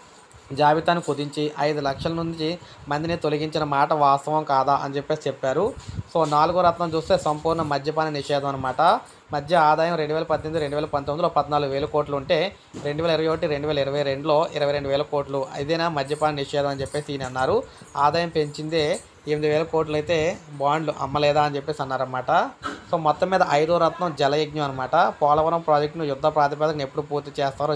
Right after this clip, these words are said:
చెబుతారా అని చెప్పేసి అడిగారు. ఎందుకంటే ఈ పాటికే ఎప్పుడో పూర్తి చేస్తామని చెప్పారు కాబట్టి. ఆరో రత్నం ఆరోగ్యశ్రీ అనమాట. ఆరోగ్యశ్రీ పథకం నుంచి ఆసుపత్రులు ఎందుకు పక్కకు తప్పుకుంటున్నాయి? సీఎంఆర్ఎఫ్ నుంచి వైద్యం ఖర్చులు ఎందుకు చెల్లించడం లేదు, వైద్య ఖర్చులు అని కూడా అడిగారు. ఇక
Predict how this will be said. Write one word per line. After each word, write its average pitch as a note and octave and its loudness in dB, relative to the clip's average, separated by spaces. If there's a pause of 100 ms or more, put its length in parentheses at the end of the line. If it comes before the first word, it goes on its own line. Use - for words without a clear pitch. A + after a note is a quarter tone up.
చెబుతారా C3+ 2
అని C3 -6
చెప్పేసి C3+ -4 (540)
అడిగారు. C#3 0
ఎందుకంటే D#3+ -6
ఈ - -2 (100)
పాటికే D#3 0
ఎప్పుడో D3+ -4
పూర్తి C#3+ -4
చేస్తామని C#3 0
చెప్పారు B2+ -6
కాబట్టి. B2+ -4 (520)
ఆరో D#3+ 6
రత్నం D#3+ 0
ఆరోగ్యశ్రీ C#3+ -2
అనమాట. C3 -2 (200)
ఆరోగ్యశ్రీ D#3 0 (120)
పథకం C#3+ -2
నుంచి D#3+ -8 (140)
ఆసుపత్రులు D3 0
ఎందుకు D#3+ -6 (120)
పక్కకు C3+ -6 (340)
తప్పుకుంటున్నాయి? D3 0 (560)
సీఎంఆర్ఎఫ్ D#3+ 0 (120)
నుంచి D3+ -4 (140)
వైద్యం C#3+ 0
ఖర్చులు D#3 2 (100)
ఎందుకు D#3 -4 (120)
చెల్లించడం D3 0
లేదు, B2+ -2
వైద్య C#3 0
ఖర్చులు B2 -4
అని C#3+ -4
కూడా C#3+ 2
అడిగారు. C3+ 0 (480)
ఇక D#3+ -4